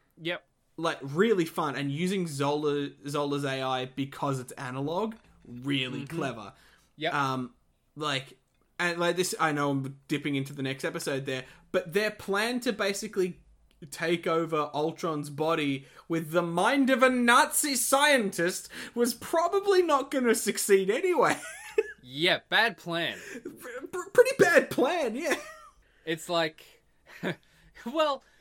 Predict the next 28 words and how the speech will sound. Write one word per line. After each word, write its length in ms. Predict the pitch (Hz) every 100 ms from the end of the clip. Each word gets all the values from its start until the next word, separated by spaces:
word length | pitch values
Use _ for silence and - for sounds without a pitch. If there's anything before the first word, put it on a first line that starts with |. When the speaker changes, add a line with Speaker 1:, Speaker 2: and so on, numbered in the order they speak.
| _ _
Speaker 1:
I 100 | 220
mean, 200 | 233 233
if 80 | 220
we're 80 | 226
drawing 340 | 226 247 226 196
historical 560 | 185 - 190 180 170
perspective, 500 | 151 - 196 202 143 147
yes, 420 | 196 233 220 -
Russia's 440 | 165 226 220 220 170
helped 280 | 220 -
us 240 | 190 - - _
squash 340 | - 247 254 -
the 120 | 214
Nazis. 600 | 202 202 208 - 127 113
Oh 180 | 131 127
no, 240 | 117 113 107
Russia's 460 | 107 110 127 110
here 200 | 113 104
now. 260 | 95 90 85 _ -
Speaker 2:
<laughs> 60 | - - - - - - - 220 -
'Cause 180 | 233 226 226
if 180 | 226
it 140 | 262 214
was, 540 | 208 202 190 - - _ _ _
like, 540 | 151 151 143 143 - _ _ _ _
okay, 480 | 170 175 170 156 143 -
we 240 | 147 165
need, 500 | 156 156 160 151 123